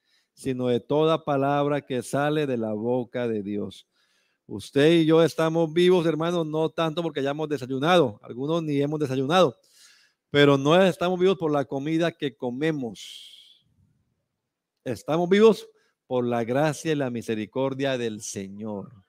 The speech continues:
porque Dios es bueno. Eso no quiere decir que vamos a dejar de comer, pero cada cosa en su puesto.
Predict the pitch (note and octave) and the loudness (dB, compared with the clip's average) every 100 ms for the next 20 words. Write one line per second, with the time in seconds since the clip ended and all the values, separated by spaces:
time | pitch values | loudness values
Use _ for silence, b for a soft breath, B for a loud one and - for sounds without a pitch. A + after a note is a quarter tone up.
0 | _ _ _ _ - B2+ A#2 G2+ B2 A#2 | _ _ _ _ 0 2 2 -2 -2 0
1 | A2 C3 D#3 D#3+ - B2 B2+ A#2 A2 A2+ | 2 4 4 2 -2 -6 -4 -4 -4 -6
2 | G2+ - G#2 G#2+ D#3 F#3 B2 C#3+ D3 A#2+ | -6 -10 -8 -6 0 0 2 2 2 0
3 | C3 C#3+ C3 D3 C3 B2 C#3+ C3 B2+ E3+ | 0 2 2 0 -2 -2 -4 -4 0 0
4 | - b b b b - C3+ B2+ A#2 - | 0 b b b b -2 2 2 0 0
5 | C#3 E3 E3 F3 D#3+ E3+ E3 C3+ B2 A#2+ | 2 2 2 2 2 2 -2 -2 -4 2
6 | C#3+ C#3 - A2 | 2 2 -4 -6